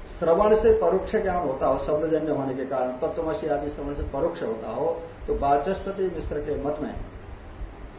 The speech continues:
मनन निधिध्यासन सार्थक दिखाई दे रहा है। उसके बाद मनन करेगा, फिर निधिध्यासन करेगा और चरम ज्ञान, अंतिम ज्ञान अपरोक्ष होगा।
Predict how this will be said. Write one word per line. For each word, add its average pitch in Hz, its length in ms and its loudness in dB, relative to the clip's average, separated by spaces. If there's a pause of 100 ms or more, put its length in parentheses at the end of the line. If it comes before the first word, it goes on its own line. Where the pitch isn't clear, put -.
(120)
मनन 196 320 2
निधिध्यासन 160 560 0
सार्थक 147 440 -2
दिखाई 117 360 -8
दे 110 100 -10
रहा 104 80 -12
है। 101 80 -12 (1160)
उसके 135 160 -4
बाद 139 200 0
मनन 160 260 -2
करेगा, 160 360 -2
फिर 147 200 -4
निधिध्यासन 135 600 -2
करेगा 165 420 -2 (320)
और 170 60 0 (360)
चरम 196 300 6
ज्ञान, 175 200 4
अंतिम 180 440 -2
ज्ञान 156 260 2
अपरोक्ष 202 520 -4
होगा। 180 360 0